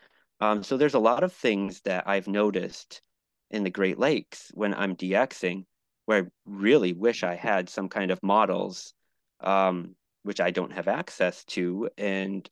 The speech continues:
a lot of them are real time. And, um, where I go, there's rarely any phone signal. Um, there,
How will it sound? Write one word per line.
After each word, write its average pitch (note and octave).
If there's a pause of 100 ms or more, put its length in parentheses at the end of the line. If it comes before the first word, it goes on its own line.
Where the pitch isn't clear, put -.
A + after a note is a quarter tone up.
a A2
lot A2+
of B2
them A2+
are G#2
real G2
time. F#2 (720)
And, G2+
um, F#2 (180)
where A2
I G#2+
go, A2
there's F#2 (320)
rarely F#2+
any A#2
phone F2+
signal. F2 (560)
Um, F2
there, F2